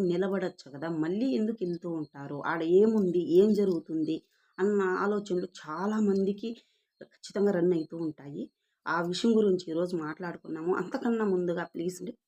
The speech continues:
మన ఛానల్ కొత్తగా చూసినట్టయితే లైక్ చేయండి, సబ్స్క్రైబ్ చేసుకోండి. ఏదైనా డౌట్ ఉంటే ఖచ్చితంగా కామెంట్ అన్నది చేయండి, రిప్లై ఇస్తాను నాకు టైమ్ ఉన్నప్పుడు. ఎందుకు వెళ్తారు అంటే, వాళ్ళు రావడము,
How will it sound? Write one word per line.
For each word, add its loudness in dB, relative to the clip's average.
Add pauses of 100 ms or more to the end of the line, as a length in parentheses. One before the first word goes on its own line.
(100)
మన -8
ఛానల్ -2
కొత్తగా -6
చూసినట్టయితే -14
లైక్ -2
చేయండి, -4 (540)
సబ్స్క్రైబ్ -4
చేసుకోండి. -4
ఏదైనా 2
డౌట్ -8
ఉంటే -12
ఖచ్చితంగా -10
కామెంట్ -6
అన్నది -6
చేయండి, -8 (360)
రిప్లై 0
ఇస్తాను -6
నాకు -8
టైమ్ -4
ఉన్నప్పుడు. -8 (400)
ఎందుకు 2
వెళ్తారు 0
అంటే, -2 (160)
వాళ్ళు -2
రావడము, 0